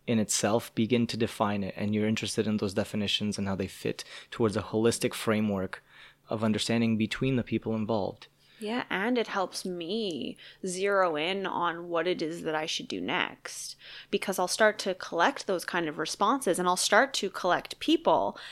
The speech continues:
Speaker 2: who will then tell me what they think is missing in the world, or they'll tell me, you know, the, the whole idea is, like, challenging the way that we've been told life is supposed to be. And so when I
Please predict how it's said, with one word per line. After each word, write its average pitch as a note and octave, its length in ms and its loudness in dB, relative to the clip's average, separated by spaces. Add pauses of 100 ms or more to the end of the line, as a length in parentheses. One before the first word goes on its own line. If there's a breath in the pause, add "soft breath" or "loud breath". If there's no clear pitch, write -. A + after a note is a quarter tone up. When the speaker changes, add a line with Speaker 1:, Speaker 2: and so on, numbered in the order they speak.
(260 loud breath)
Speaker 2:
who A#3 100 0
will A3 180 2
then G3 280 2
tell G#3 240 0
me G#3+ 140 2
what F3+ 360 2
they E3 220 6
think G3 260 -4
is E3+ 100 -6
missing F3+ 360 -2
in F2+ 120 -6
the - 60 -10
world, - 420 -8 (300 loud breath)
or G3 260 10
they'll G3 280 6
tell G3 260 0
me, F3 420 0 (640 loud breath)
you A3+ 120 0
know, G#3+ 120 6
the, G#3 120 4
the A3 140 4
whole C#4 160 6
idea G#3+ 260 6
is, G3 80 0
like, F#3 140 0
challenging G#3+ 640 0
the F#3+ 100 -2
way E3+ 180 2
that E3 140 0
we've E3+ 180 -2
been D#3+ 140 -4
told E3+ 200 -2
life D#3 280 -2
is D#3 80 -6
supposed - 540 -2
to - 60 -4
be. - 340 -12 (460 loud breath)
And G#3+ 140 2
so A3 100 4
when F#3+ 180 4
I E3 280 0